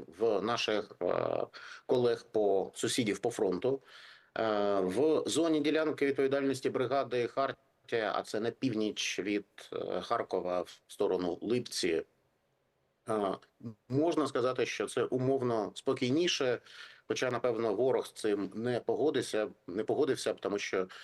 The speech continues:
ми продовжуємо завдавати йому ударів і вдень, і вночі. Вдень в основному за рахунок нашої артилерії, е, вночі за рахунок, е, ударних дронів, зокрема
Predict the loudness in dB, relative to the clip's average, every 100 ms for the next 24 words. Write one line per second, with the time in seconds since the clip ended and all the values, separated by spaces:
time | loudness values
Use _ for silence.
0 | -18 -10 -2 0 2 2 2 2 2 0
1 | -2 -2 -2 0 0 -2 0 0 0 -2
2 | -2 -2 0 0 -2 -2 0 2 2 -2
3 | -6 _ -8 -6 0 2 2 0 0 -2
4 | 0 0 0 -2 -12 -6 0 0 0 -2
5 | 0 0 0 -2 -2 0 0 -2 -4 -2
6 | -2 0 0 0 2 2 0 -4 _ _
7 | _ _ _ -12 -6 -2 0 0 0 0
8 | 2 2 2 -2 -2 -2 0 0 -2 -8
9 | -12 -6 -6 -4 -6 -6 -10 -6 0 0
10 | 0 -2 0 0 2 -2 -2 -4 -2 -2
11 | 0 0 -2